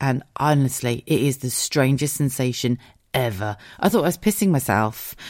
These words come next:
I was like, "Am I gonna piss myself?" I had leggings on and it was just coming out and coming out and coming out. And I've got two Jack Russells and they started licking it up. They're going, "Mm, what's this?" <laughs> Slipping all over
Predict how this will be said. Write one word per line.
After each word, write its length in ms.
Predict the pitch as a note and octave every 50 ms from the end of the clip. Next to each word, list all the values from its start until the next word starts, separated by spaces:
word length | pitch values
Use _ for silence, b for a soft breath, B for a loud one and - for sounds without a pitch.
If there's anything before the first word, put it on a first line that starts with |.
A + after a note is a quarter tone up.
| B B
I 40 |
was 60 | A3+ G#3+
like, 100 | C4+ B3+
"Am 60 | D4+
I 60 | D#4+
gonna 140 | E4 D4+ B3+
piss 220 | - - D4+ -
myself?" 540 | - A#3+ - - F#3 E3 D3+ C#3+ C#3+ - - B B B B B
I 60 | -
had 80 | F3+ F3
leggings 420 | G3 G3+ G#3 - F#3 E3 D3 C3
on 220 | C3+ C3 C3 C3+ C3 B B B B B B B
and 120 | D3 D3
it 60 | B2
was 100 | A#2+ B2+
just 160 | - A#2+ -
coming 260 | - - C3 B2 B2+ B2+
out 160 | C3+ C3+ -
and 100 | B2 C3
coming 220 | - C3+ C3 B2+
out 120 | B2+ B2+ -
and 80 | - -
coming 160 | C3+ C3 B2+
out. 140 | B2 - -
And 100 | - D3
I've 140 | E3 F3 D#3+
got 160 | D3 - -
two 120 | - C3+
Jack 220 | B2+ B2 C#3 - -
Russells 460 | E3+ F3+ F3 - E3 D3+ D3 C#3 -
and 180 | - D3+ D3 D#3+
they 80 | E3+
started 300 | F3 - - D3+ - -
licking 260 | D3 D3 - - C#3
it 60 | C#3 -
up. 140 | - -
They're 140 | - C3+ A2+
going, 200 | A2 C3+ E3 A3
"Mm, 320 | G4+ A4 E4+ G3+ D#3 E3+ G3
what's 180 | C4+ - -
this?" 760 | - - G#4+ G#4 - A#3 B3 G3+ A3 B3 A3+ - A#3 A#3+ A3+
<laughs> 0 |
Slipping 380 | - - A#3+ C4 C4 - A3+ A3
all 140 | G#3+ G#3+
over 100 | G#3+ B3